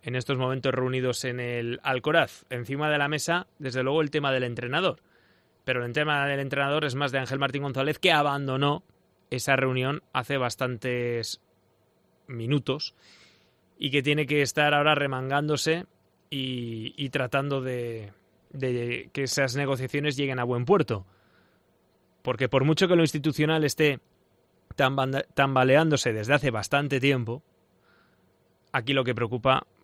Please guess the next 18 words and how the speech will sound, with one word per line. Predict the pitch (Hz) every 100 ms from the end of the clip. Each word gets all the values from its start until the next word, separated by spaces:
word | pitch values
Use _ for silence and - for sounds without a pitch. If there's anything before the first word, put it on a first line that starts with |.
| -
por | 127
encima | 120 127 127
de | 117
todo | 127 127
es |
lo | 120
deportivo. | 117 110 131 170 110 90 _ _ _ _ _ _ _ - - - _ _ _ _ _ _ _ _ _
Y | 185
Petón | 196 190 196
y | 190
Agustín | 170 175
Lasaosa | 165 143 143 127 147 -
han | - 139
dado | 135 120
un | 107
paso | 113 -
al | 104
frente. | 156 127 92